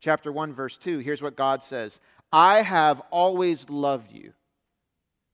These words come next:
Now, I'm wondering, is this the tone the entire letter was supposed to take?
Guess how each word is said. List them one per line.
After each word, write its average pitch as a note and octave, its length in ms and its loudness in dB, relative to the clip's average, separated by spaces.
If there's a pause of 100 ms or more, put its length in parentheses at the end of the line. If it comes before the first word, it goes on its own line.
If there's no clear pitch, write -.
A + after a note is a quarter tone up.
(420)
Now, F3+ 180 -2
I'm F3+ 560 -4
wondering, D3+ 760 -6 (680)
is C3 280 -6
this G3+ 280 -4
the G3 220 -12
tone F3 340 -10
the E3 140 -10
entire D3+ 500 -4
letter C#3 320 -4
was D3+ 180 -10
supposed C#3 440 -14
to C3 80 -20
take? - 460 -18